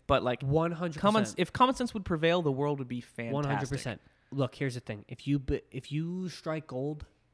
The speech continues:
Speaker 2: and you get lucky, look, it's your money. You earned it. Now,
Speaker 1: Hmm.
Speaker 2: do I think we as people should be good people?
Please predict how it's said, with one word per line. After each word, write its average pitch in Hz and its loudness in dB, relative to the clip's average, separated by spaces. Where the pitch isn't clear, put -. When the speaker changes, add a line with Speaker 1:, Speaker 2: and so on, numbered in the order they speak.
Speaker 2:
and 127 -6
you 139 0
get 147 2
lucky, 147 -4
look, 127 -6
it's - -20
your 120 -12
money. 117 -10
You 123 -2
earned 113 -6
it. - -14
Now, 135 0
Speaker 1:
Hmm. - -18
Speaker 2:
do 127 0
I 139 2
think - -2
we 190 2
as 165 -2
people 139 -4
should 127 -6
be 180 4
good 156 0
people? 180 0